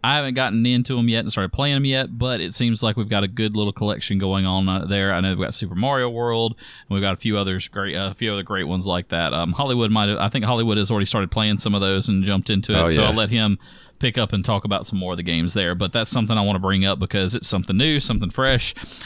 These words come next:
Speaker 1: And also, too, Nintendo just did release the wireless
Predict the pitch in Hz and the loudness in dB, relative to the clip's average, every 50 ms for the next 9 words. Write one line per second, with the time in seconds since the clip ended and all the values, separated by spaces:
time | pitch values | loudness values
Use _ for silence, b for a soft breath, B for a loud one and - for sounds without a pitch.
0 | B B B - 139 160 170 165 160 156 - 147 151 147 - 131 123 - 143 135 | B B B -2 0 2 2 2 2 2 2 2 2 2 2 2 2 2 2 2
1 | 127 B B B B B B - 113 113 110 131 135 131 131 123 120 120 120 127 | 2 B B B B B B 0 0 0 2 2 0 2 2 2 2 2 2 0
2 | 117 104 98 151 165 156 - - 139 143 151 135 123 123 117 123 127 123 123 - | 0 0 0 2 2 2 0 0 0 0 0 0 0 0 0 2 2 2 2 0
3 | - - - 120 113 104 101 95 92 101 127 156 151 143 127 123 117 117 - - | 0 0 2 2 2 2 2 2 2 4 4 4 4 4 2 2 2 2 2 0